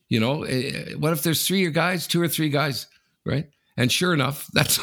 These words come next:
all they did was rip the guy the ball. And, uh, you know, ha-, hands down, that guy's M V P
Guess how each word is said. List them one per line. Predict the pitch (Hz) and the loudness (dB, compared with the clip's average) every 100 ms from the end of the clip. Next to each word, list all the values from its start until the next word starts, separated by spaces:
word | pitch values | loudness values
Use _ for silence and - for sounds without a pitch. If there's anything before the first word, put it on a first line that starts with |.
| - | 0
all | 165 226 - 190 | 2 2 2 -2
they | - 139 | 0 -2
did | - 151 - - - - - - - | -2 -2 -2 -4 -8 -10 -10 -10 -2
was | - 127 131 123 | 0 0 -2 -2
rip | 139 131 175 - | -2 0 0 2
the | 147 | 0
guy | 120 123 | 0 0
the | 113 | -2
ball. | 113 131 196 95 110 | 0 0 0 -2 -2
And, | 110 107 | -2 -2
uh, | 107 - - - _ - | -2 -6 -12 -20 _ -4
you | 101 | -2
know, | 64 - | -2 0
ha-, | 131 143 - - | 0 0 -2 -2
hands | 107 165 160 139 | 2 4 4 2
down, | 110 117 90 - _ - | 0 0 -2 -8 _ -2
that | 120 | 0
guy's | 113 110 95 | 2 2 2
M | 107 | 2
V | 95 92 | 2 0
P | 110 98 85 | 2 0 -2